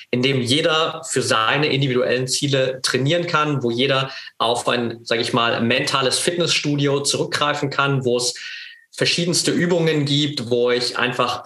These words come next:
mentale Übungen finde für alle möglichen Bereiche, egal ob es darum geht, fokussierter zu sein, mehr Motivation zu haben, mehr Selbstvertrauen zu haben, mit Rückschlägen umzugehen und so weiter.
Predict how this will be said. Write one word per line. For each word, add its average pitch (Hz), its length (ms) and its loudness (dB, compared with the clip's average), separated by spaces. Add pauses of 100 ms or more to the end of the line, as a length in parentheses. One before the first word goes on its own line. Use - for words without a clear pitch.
mentale 139 540 2
Übungen 139 420 2
finde 127 500 0
für 120 420 0
alle 143 160 0
möglichen 135 400 -2
Bereiche, 127 440 2
egal 117 240 2
ob 117 80 -2
es - 80 -4
darum 113 340 0
geht, 113 160 0
fokussierter 139 540 0
zu - 160 -4
sein, 117 380 2
mehr 127 120 2
Motivation 123 640 0
zu 113 160 0
haben, 113 260 0
mehr 123 140 2
Selbstvertrauen 113 720 0
zu 110 160 0
haben, 107 260 0
mit 123 180 -2
Rückschlägen 123 440 0
umzugehen 113 640 0 (480)
und 180 180 2
so 170 140 2
weiter. 160 640 0